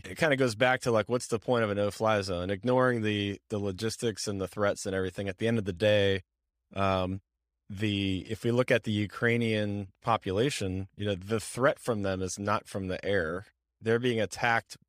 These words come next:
from rockets, mortars, and artillery that are all surface-based.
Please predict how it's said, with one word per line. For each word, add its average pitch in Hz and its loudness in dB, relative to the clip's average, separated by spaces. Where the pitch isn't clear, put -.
from 92 -6
rockets, 101 0
mortars, 98 -2
and 95 -2
artillery 95 0
that 87 0
are - -2
all 90 0
surface-based. - -4